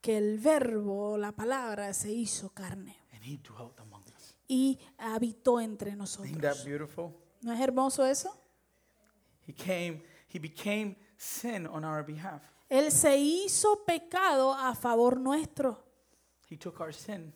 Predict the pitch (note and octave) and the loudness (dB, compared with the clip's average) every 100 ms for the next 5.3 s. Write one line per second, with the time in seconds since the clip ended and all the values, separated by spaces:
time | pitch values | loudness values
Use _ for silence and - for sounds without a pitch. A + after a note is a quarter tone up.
0 | _ _ - C4 B3+ C4+ E4 G#4 F#4+ E4 | _ _ 2 4 6 6 4 2 4 4
1 | C4+ A#3+ A3 G#3+ A3+ - C#3+ D#3 D3+ D3+ | 4 0 -2 -4 -6 -10 -8 -4 -4 -6
2 | C3+ D3+ C3+ - C3+ - D3+ C#3+ C3+ C4 | -12 -16 -18 -16 -16 -16 -20 -20 -6 0
3 | C4 B3+ A#3+ B3 B3+ D#4+ F#4 A#3 A3 B3+ | 2 2 0 0 4 6 8 8 6 4
4 | - A#3+ B3+ - - - C#4+ - - D4+ | 2 2 2 -2 -6 0 0 0 0 0
5 | - B3+ A3 | 0 -4 -8